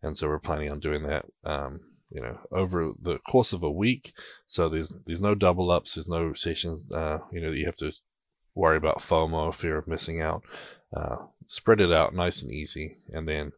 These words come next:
I think that's gonna be Monday through Thursday. And we even talked about maybe doing a happy box on Friday where we just sort of hang out and chit chat and something like that.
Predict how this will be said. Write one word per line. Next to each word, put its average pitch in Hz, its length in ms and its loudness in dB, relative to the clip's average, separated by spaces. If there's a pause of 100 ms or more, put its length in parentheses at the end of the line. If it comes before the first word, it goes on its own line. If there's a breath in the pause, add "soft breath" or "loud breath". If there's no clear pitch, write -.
(460 loud breath)
I - 100 -2
think 82 200 -2
that's 76 200 -2
gonna 85 100 -2
be 76 100 -4
Monday 85 280 0
through 78 180 -6
Thursday. 78 640 0
And 78 120 -6 (200)
we 90 140 0
even 85 160 0
talked 82 220 0
about 82 180 2
maybe 82 200 -2
doing 78 260 -2
a 73 180 -2 (260 loud breath)
happy - 260 4
box - 340 0
on - 120 -4
Friday - 420 -8
where 60 140 -6
we - 60 -12
just - 160 -6
sort 62 160 -2
of - 60 -4
hang 78 180 -4
out 73 200 -4
and 80 180 -10
chit - 160 -4
chat - 300 0
and - 200 -14 (520 loud breath)
something 80 340 -6
like 78 240 -8
that. - 200 -4